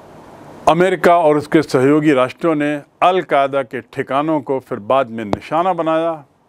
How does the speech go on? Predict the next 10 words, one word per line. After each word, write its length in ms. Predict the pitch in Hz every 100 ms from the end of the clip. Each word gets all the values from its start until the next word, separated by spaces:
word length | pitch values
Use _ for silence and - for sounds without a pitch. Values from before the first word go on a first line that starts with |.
| _ _ _
उसे 180 | 117 117
तहस-नहस 680 | - 143 185 170 165 165 -
किया 400 | - 143 139 139 _ -
और 200 | 147 160
उसके 200 | 131 -
बाद 340 | 131 127 180 196 _ _ _ _
दिसंबर 500 | 123 123 147 151 151
में 240 | 123 120 120 _ _ _ _ -
अफगानिस्तान 760 | 135 131 151 175 - 131 127
से 260 | 117 120